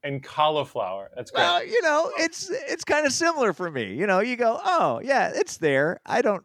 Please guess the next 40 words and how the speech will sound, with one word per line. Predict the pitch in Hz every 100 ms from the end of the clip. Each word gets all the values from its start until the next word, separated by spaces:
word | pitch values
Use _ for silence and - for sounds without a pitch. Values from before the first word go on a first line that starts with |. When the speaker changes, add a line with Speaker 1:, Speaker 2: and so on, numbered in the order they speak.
| -
Speaker 2:
necessarily | 147 139 123 131 117
<laughs> | -
have | 139
to | 110
eat | 113 208 190
it." | 117 -
<laughs> | - - - - - - - - - - 262 247 - -
But | 175 185
if | 208 208
somebody | 269 277
puts | 254 254 -
it | 214
on | 190
my | 180
plate, | - 254 240 226 - 523 480
okay, | - - 170
I'll | 196
give | 185 175
it | 151
a |
try. | 123 208 190 1077
<laughs> | 1077 1077 - 1077 - 1077 - - -
Speaker 1:
Now, | 160 190
does | 202 214
it |
have | 190 214 220
to | 208
have, | 196 214 196
like, | 196 180 175
the | 170 165
Velveeta | 151 170 170 190 180
cheese | - 214 285 -
sauce | 254 269 247
for | 247
you |
to | 247
eat | 247 262
it, | 330
or? | 196 180 170
Speaker 2:
It, | 214 240